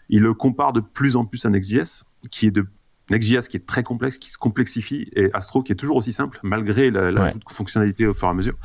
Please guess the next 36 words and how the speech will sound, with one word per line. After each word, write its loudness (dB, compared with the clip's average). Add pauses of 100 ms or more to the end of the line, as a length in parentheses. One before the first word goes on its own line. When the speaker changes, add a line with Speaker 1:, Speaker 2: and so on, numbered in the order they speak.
(580)
Speaker 1:
Et, 4
euh, 4
Astro, 0
tu -2
vois, 2 (140)
contrairement 0
à 2
Next.js, 0
il -2
y 0
a 2
pas -6
de -2
grosses -2
boîtes -6
derrière, -8
en -14
fait. -16
C'est -20
des, -16
voilà, -14
c'est -18
des -20 (300)
développeurs, 0
et -6
cetera. -6
Donc, -4
on 0
n'est 4
vraiment 0
pas -2
sur -6
le 0
même, 2
euh, 2
schéma. -2